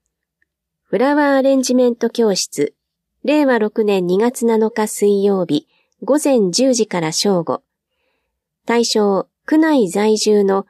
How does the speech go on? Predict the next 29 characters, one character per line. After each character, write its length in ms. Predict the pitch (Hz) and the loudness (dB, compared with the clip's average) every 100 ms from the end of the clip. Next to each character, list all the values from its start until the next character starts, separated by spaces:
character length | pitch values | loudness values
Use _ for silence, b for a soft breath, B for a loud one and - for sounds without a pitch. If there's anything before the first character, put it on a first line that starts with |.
| _ | _
身 320 | - 240 254 | -4 -2 0
体 220 | 254 247 | 0 0
障 260 | 240 247 240 | 0 0 0
害 220 | 233 233 | 0 0
者 160 | 226 226 | 0 -2
手 160 | 233 | -2
帳 260 | 240 202 180 | -2 -4 -4
か、 300 | - 156 - _ _ | -6 -6 -6 _ _
愛 240 | 240 285 | 0 2
の 160 | 220 156 | 2 -2
手 160 | - 156 | -8 -10
帳、 360 | - 151 139 _ _ _ | -6 -6 -6 _ _ _
四 280 | - 202 262 | -2 0 2
度 80 | 277 | 0
程 280 | 277 277 262 | 0 0 0
度 160 | 202 | 0
を 120 | 180 - | 0 -2
お 80 | 165 | -4
持 140 | 175 | -4
ち 140 | - 165 | -2 -4
の 100 | 165 | -4
方。 380 | 156 - 139 _ _ _ _ _ - | -10 -8 -8 _ _ _ _ _ -2
定 180 | 240 | 0
員 280 | 233 226 214 - | 2 2 0 -4
十 320 | 160 247 277 | -4 0 0
人、 300 | 175 147 127 - _ | 0 -4 -6 -10 _
先 240 | - 208 | -4 -2
着 260 | 202 202 180 | -2 -6 -8
順。 300 | 165 165 151 | -4 -6 -6